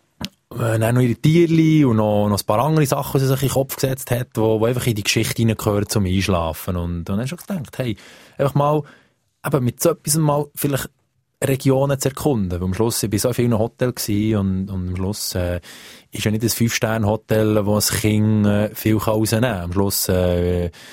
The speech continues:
es manchmal ein Zeltplatz. Darum habe ich gesagt, beide Töchter oder Frau, dass wir sicher, äh,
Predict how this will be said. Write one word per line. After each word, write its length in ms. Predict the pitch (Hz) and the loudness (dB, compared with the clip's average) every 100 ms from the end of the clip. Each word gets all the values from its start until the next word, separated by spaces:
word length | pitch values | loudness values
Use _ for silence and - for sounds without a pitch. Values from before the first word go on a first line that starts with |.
| - - _ - | -20 -20 _ -6
es 180 | 95 98 | 0 2
manchmal 320 | 104 107 98 | 2 0 -2
ein 40 | |
Zeltplatz. 720 | - 92 - - - - - - - _ _ _ | -4 -6 -6 -12 -14 -6 -6 -6 -20 _ _ _
Darum 200 | - 104 | -2 0
habe 120 | 98 95 | 0 -2
ich 60 | |
gesagt, 520 | - 107 107 _ - | -2 -2 -2 _ -10
beide 320 | - 104 101 - | -4 -2 -2 -2
Töchter 340 | 107 107 101 | -2 -2 -4
oder 120 | 98 | -4
Frau, 260 | 90 95 110 | -2 0 0
dass 140 | 98 | 0
wir 80 | 90 | -2
sicher, 340 | 101 - 113 | -4 -2 -2
äh, 300 | 110 101 98 | 0 0 -2